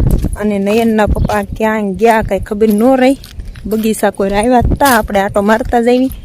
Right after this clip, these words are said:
આપણે જો આટલો કપા રાખ્યો છે ઊભો,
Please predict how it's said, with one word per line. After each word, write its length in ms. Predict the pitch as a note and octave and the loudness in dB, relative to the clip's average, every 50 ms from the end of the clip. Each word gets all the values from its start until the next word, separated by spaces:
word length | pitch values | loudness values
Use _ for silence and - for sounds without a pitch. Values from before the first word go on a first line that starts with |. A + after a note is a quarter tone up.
| - - - - - - - - - - - - - - - - - - - - - - - - - - - - - - - - - - | -18 -18 -16 -14 -12 -12 -12 -10 -8 -6 -6 -6 -6 -6 -6 -6 -8 -6 -6 -4 -4 -4 -6 -10 -14 -14 -12 -12 -10 -10 -10 -8 -4 -4
આપણે 300 | G3 G#3+ - A3 G#3+ G#3+ | -2 0 2 2 2 4
જો 100 | G#3 A3+ | 4 6
આટલો 300 | A3 G#3+ A3 - G#3+ G3 | 6 4 4 2 -2 -2
કપા 380 | - - A3 - A#3 A3+ A3 | -2 -4 0 2 4 4 4
રાખ્યો 360 | G#3 G#3 A3+ A#3+ - - C4 | 4 2 0 0 0 -2 -2
છે 160 | A#3+ - B3 A#3+ | 0 2 2 2
ઊભો, 420 | A3+ A#3 A3 G3+ A#3+ B3 C4 - | 2 0 0 2 2 2 2 0